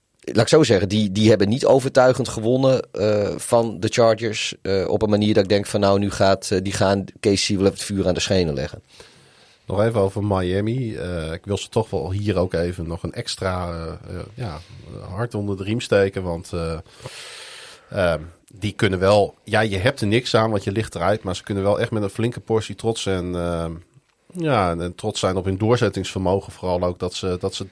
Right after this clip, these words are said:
Speaker 2: dit toch hebben neergezet, eh, in
Speaker 1: Zijn
Speaker 2: de playoffs.
Speaker 1: zij, eh, kijk, we hadden natuurlijk vorige week hebben we de, de Pity Bowl benoemd. Dat was de Lions tegen de Steelers.
Speaker 2: Ja.
Speaker 1: En volgens mij heb jij daar nog een beetje van gemaakt. De, eh,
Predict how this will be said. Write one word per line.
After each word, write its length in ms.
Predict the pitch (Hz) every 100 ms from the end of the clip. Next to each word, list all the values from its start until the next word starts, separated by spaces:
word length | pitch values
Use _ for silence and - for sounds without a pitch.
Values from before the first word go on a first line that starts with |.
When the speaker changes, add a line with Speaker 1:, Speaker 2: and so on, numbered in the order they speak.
| _
Speaker 2:
dit 220 | 120 131
toch 180 | 156 -
hebben 220 | 107 98
neergezet, 460 | 117 151 107 90 -
eh, 60 |
in 60 | 87
Speaker 1:
Zijn 180 | 117 120
Speaker 2:
de 60 |
playoffs. 320 | 120 117 120
Speaker 1:
zij, 260 | 117 113 104
eh, 100 | -
kijk, 180 | - 95
we 80 | 95
hadden 220 | 107 110
natuurlijk 360 | 101 113 95
vorige 300 | - 117 110
week 220 | 101 95 95
hebben 200 | 95 90
we 160 | 90
de, 240 | 87 87 85
de 240 | 85 85 -
Pity 260 | 120 113 92
Bowl 260 | 90 87
benoemd. 440 | 85 87 85 78 -
Dat 160 | 92
was 200 | 87 82
de 220 | 80 82
Lions 480 | 82 98 95 78 -
tegen 720 | - 90 87 90 85 80 -
de 420 | 78 82 80 78 - _ _
Steelers. 760 | - - 113 123 135 151 - - -
Speaker 2:
Ja. 300 | 120 156 82 - _ _
Speaker 1:
En 500 | 95 95 90 90 87 -
volgens 340 | 92 87 87
mij 380 | 95 110 113 110
heb 260 | 58 90
jij 220 | 90 95 98
daar 120 | 92
nog 160 | 92 92
een 100 | 87
beetje 360 | 90 85 87
van 180 | - 87
gemaakt. 600 | 90 87 85 - - 71
De, 440 | 82 80 78 73 - -
eh, 640 | - - - - - -